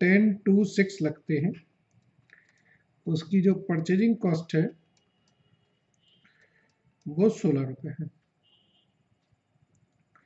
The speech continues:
वाई कितना लगता है? टू फ़ोर्टीन टेन लगता है, इसकी जो परचेजिंग कॉस्ट है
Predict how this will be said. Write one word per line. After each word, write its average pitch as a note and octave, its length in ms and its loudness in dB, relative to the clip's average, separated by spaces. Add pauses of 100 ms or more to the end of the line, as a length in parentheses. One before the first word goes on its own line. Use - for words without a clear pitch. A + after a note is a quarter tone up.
(600)
वाई F3 320 4
कितना G3 340 2
लगता F#3+ 300 2
है? A#3+ 160 0 (2500)
टू A3+ 180 6
फ़ोर्टीन F#3 600 2
टेन F#3 200 4
लगता E3 380 -2
है, F#3+ 140 -4 (2000)
इसकी E3+ 280 -2
जो F3+ 180 2
परचेजिंग F3 560 0
कॉस्ट E3+ 340 -2
है D#3+ 100 2